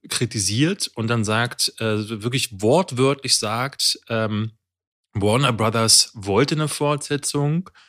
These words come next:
und hat die quasi erzwungen, was ich auch irgendwie ganz weird finde, so offen mit dieser Kritik so umzugehen. Aber was halt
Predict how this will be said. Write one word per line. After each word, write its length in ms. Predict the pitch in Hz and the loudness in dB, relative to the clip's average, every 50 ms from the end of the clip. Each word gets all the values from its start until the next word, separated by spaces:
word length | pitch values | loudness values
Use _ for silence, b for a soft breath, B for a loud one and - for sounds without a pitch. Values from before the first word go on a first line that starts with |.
| b b b b b b _ | b b b b b b _
und 180 | - 117 104 123 | -2 0 0 0
hat 100 | 120 - | -2 -2
die 80 | 120 | -4
quasi 480 | - - - 120 117 120 117 110 123 - | -4 -2 0 0 2 2 0 0 -2 -4
erzwungen, 720 | - 107 - - - - 117 110 131 143 156 170 165 123 | -6 -2 -2 -2 -2 0 2 2 4 4 4 4 2 2
was 120 | 113 110 | 0 -4
ich 120 | 117 113 113 | -4 -4 -4
auch 180 | 117 117 - | -4 -4 -2
irgendwie 240 | 135 123 117 120 117 | 0 0 2 2 2
ganz 320 | 110 113 110 113 - - 107 | 0 2 2 2 0 0 -2
weird 360 | 104 107 113 131 156 160 - | -4 -2 0 2 0 0 -2
finde, 420 | - - 147 143 143 - 131 127 | -2 -2 -2 -2 -4 -6 -8 -8
so 180 | 110 107 - - | -8 -8 -6 -4
offen 260 | 117 - - 156 147 | -4 -4 -2 -2 -2
mit 120 | 143 143 | -2 -4
dieser 180 | - 147 147 143 | -4 -4 -6 -6
Kritik 340 | - - 135 - 160 151 - | -8 -10 -12 -12 -12 -10 -10
so 100 | - 165 | -10 -8
umzugehen. 560 | 151 131 - - 151 127 135 135 143 143 143 B B B B B B B B | -8 -4 -4 -4 -4 -2 -2 -2 -2 -2 -4 B B B B B B B B
Aber 200 | - 113 123 117 | -2 0 2 2
was 180 | 143 139 - - | 4 2 2 2
halt 340 | 135 135 131 127 - - | 2 0 0 0 -4 -10